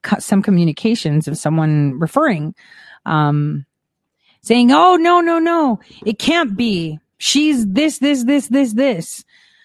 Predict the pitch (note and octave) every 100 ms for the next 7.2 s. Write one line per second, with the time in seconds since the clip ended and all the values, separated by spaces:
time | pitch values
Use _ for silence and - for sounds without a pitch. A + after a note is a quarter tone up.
0 | _ - C3+ C3 E3+ G3 F3+ E3 F3 _
1 | _ - _ _ _ _ _ - - -
2 | - - - - _ _ _ - - -
3 | G3 G3+ F3+ F3 F3 E3 F#3 D#3+ D#3 D3
4 | C#3 - D#3+ E3+ A#3+ C#4 D4 C#4 C#4 G3+
5 | D#3+ - G3 F3 - E3+ - A#3 A3+ A3
6 | G#3+ - A#3+ A#3 A3 A#3 C#4 - - -
7 | -